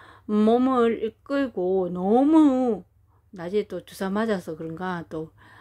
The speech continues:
뭐 기운이 좀 솟아서 속이 상해서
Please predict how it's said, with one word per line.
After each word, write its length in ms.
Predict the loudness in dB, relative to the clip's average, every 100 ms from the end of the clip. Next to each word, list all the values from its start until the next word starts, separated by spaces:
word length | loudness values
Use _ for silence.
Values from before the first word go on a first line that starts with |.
| -20 -16
뭐 320 | -10 -8 -8 _
기운이 320 | -8 -6 -6
좀 140 | -8 -8 -10
솟아서 760 | -10 -8 -8 -10 -10 -10 -12 _ _ _ _
속이 220 | -6 -4
상해서 500 | -4 -8 -8 -8